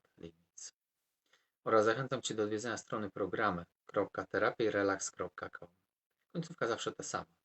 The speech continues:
Warsztaty, fundacja, programy. I na tej stronie znajdziesz programy terapeutyczne, kursy terapeutyczne, które pomagają wychodzić z depresji,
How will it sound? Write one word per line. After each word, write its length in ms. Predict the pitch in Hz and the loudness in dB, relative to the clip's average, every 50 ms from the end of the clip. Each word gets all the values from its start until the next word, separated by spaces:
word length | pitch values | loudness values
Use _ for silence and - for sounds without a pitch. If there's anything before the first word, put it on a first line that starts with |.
| _ - | _ -10
Warsztaty, 560 | - 87 - - - 147 151 151 - 170 175 170 _ _ _ _ _ _ _ _ _ - | -10 -8 -6 -2 0 0 0 2 2 0 0 0 _ _ _ _ _ _ _ _ _ -8
fundacja, 560 | - 117 104 101 92 90 - - 95 87 85 - _ _ _ - | -6 -2 2 2 2 2 2 -2 -4 -6 -6 -10 _ _ _ -8
programy. 500 | - 98 92 90 92 87 87 85 - _ _ _ _ _ _ _ _ _ _ _ _ _ _ _ _ _ _ _ _ _ _ _ _ _ _ _ _ _ _ _ _ | -4 -4 -2 0 0 -2 -2 -6 -10 _ _ _ _ _ _ _ _ _ _ _ _ _ _ _ _ _ _ _ _ _ _ _ _ _ _ _ _ _ _ _ _
I 380 | - 110 104 98 95 95 95 - _ - - | -10 -4 -2 0 0 -2 -2 -6 _ -10 -4
na 140 | 104 123 | -2 -2
tej 140 | 143 - - | 0 2 0
stronie 460 | - - - - 135 113 104 104 110 - _ - | 0 0 -2 -2 0 0 0 -4 -6 -8 _ -10
znajdziesz 520 | 120 107 131 123 117 120 117 113 - - _ _ | -6 -4 -2 -2 2 2 4 2 2 0 _ _
programy 440 | - 151 147 160 170 160 151 139 - | 0 2 4 4 6 4 4 2 2
terapeutyczne, 680 | - 117 113 107 - 117 107 - 107 - - - - - _ | 2 2 2 4 4 2 2 2 2 2 0 -2 -4 -10 _
kursy 280 | - 147 - - - - | 0 0 0 0 -4 -2
terapeutyczne, 800 | - 98 95 90 - - 90 87 - - 87 - - - _ _ _ _ _ _ _ _ _ _ _ _ _ _ - | 0 0 0 0 0 0 -4 -4 -2 -6 -8 -8 -8 -12 _ _ _ _ _ _ _ _ _ _ _ _ _ _ 0
które 140 | - 170 | 2 2
pomagają 580 | 156 - 147 131 131 120 113 113 107 98 90 85 | 4 4 4 4 4 4 4 4 4 4 2 -2
wychodzić 340 | - _ _ - 101 95 101 | -4 _ _ -6 -6 -6 -6
z 80 | 113 | -2
depresji, 680 | - - 101 - - 139 123 - - - 110 98 95 95 | -2 -2 0 2 2 2 2 2 0 0 2 2 2 0